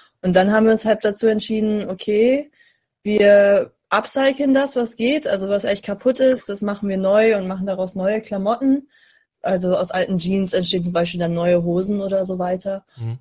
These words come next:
Speaker 1: Und, ähm, mittlerweile ist die Idee so groß geworden, dass wir bald einen Laden in Leipzig aufmachen wollen und da wollen wir dann halt die Sachen, die noch gut sind, Secondhand verkaufen, Sachen reparieren und die dann so wieder verkaufen und Sachen komplett wieder neu machen und unter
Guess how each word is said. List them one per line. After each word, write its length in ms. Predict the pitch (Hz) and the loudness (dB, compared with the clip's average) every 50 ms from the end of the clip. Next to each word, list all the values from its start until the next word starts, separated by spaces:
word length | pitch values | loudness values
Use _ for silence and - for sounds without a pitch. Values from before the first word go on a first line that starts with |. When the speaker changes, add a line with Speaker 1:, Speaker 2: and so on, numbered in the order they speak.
| _ - | _ 2
Speaker 1:
Und, 440 | 190 196 196 196 196 196 180 - - - | 4 4 4 4 2 -2 -4 -6 -4 -2
ähm, 500 | 185 190 185 185 185 180 180 180 175 180 | 0 0 0 0 0 -2 -2 -2 -2 -2
mittlerweile 460 | 208 214 240 240 233 226 226 226 220 | 0 2 2 4 4 4 4 4 2
ist 140 | 226 226 - | 0 0 -4
die 80 | 214 214 | -6 -4
Idee 220 | 180 202 208 196 | -2 -2 -2 -2
so 160 | 185 202 214 | -2 -4 -2
groß 240 | 214 226 240 233 - | -2 -2 -2 -2 -2
geworden, 360 | 233 220 214 214 220 214 214 | -4 -2 0 0 0 0 0
dass 160 | 202 202 - | -4 -6 -6
wir 120 | 202 185 180 | -6 -4 -2
bald 240 | 190 190 190 - - | 0 0 0 0 0
einen 100 | 185 175 | -2 0
Laden 320 | 180 190 208 240 254 254 | 0 2 2 2 2 4
in 140 | 262 254 240 | 2 2 2
Leipzig 720 | 247 247 254 262 - - - 262 254 240 - - - _ _ _ _ _ _ _ _ - | 2 0 -2 -4 -4 -2 -2 0 0 -2 -4 -10 -20 _ _ _ _ _ _ _ _ -2
aufmachen 640 | 208 233 240 233 - 240 247 240 - 254 240 226 | 0 0 0 0 -2 -2 -2 -2 -2 -2 0 0
wollen 320 | 226 226 233 233 233 226 208 | 2 2 2 2 2 0 0
und 140 | 202 196 | -2 -2
da 120 | 196 190 196 | 0 2 2
wollen 120 | 202 202 202 | 2 2 2
wir 80 | 196 | 2
dann 180 | 196 196 190 180 | 0 0 0 0
halt 220 | 202 190 185 - | -2 -2 -2 -2
die 160 | 202 196 190 | -2 -2 -2
Sachen, 260 | 180 202 196 190 - 202 | 0 -2 -2 -2 -2 -2
die 80 | 202 | -2
noch 200 | 196 185 180 - | -2 -2 -2 -2
gut 200 | - 262 262 262 | 0 0 0 2
sind, 240 | - 254 247 233 226 | 4 4 4 4 2
Secondhand 520 | - 190 - 185 175 180 196 202 214 214 | 0 -2 -4 -4 -4 -2 0 0 0 0
verkaufen, 680 | - 208 202 - 202 196 190 202 - - 196 196 202 202 _ _ - - - - _ _ | -2 -4 -4 -2 0 2 2 2 0 -2 -4 -4 -4 -6 _ _ -20 -20 -20 -20 _ _
Sachen 360 | - - 202 202 - 208 196 | 0 0 0 2 0 0 2
reparieren 720 | 202 196 196 196 190 180 214 226 240 233 233 226 226 220 - | 0 0 2 0 0 2 4 6 6 6 6 6 4 2 0
und 420 | - - 151 180 180 170 175 - | -2 -6 -4 -2 -2 -2 -2 -2
die 80 | 208 196 | -2 0
dann 200 | 202 190 185 175 | 0 0 0 2
so 200 | 208 233 240 247 | 2 2 4 4
wieder 220 | 247 240 233 233 | 2 2 2 0
verkaufen 500 | 233 226 220 - 220 214 202 208 208 190 | -2 -4 -4 -2 0 0 0 0 -2 -4
und 120 | 196 185 | -2 -2
Sachen 300 | 180 185 180 - 196 185 | -2 -2 -4 -4 -6 -6
komplett 520 | 180 - 185 180 - - 185 180 175 175 - | -6 -4 -4 -4 0 0 0 0 0 -2 -2
wieder 240 | 180 175 175 170 170 | -2 0 0 0 0
neu 200 | 170 170 170 170 | 0 0 0 0
machen 280 | 170 165 165 - 180 | -2 -2 -4 -6 -8
und 80 | 170 160 | -10 -8
unter 360 | 170 170 170 165 160 160 - | -8 -6 -6 -6 -8 -8 -10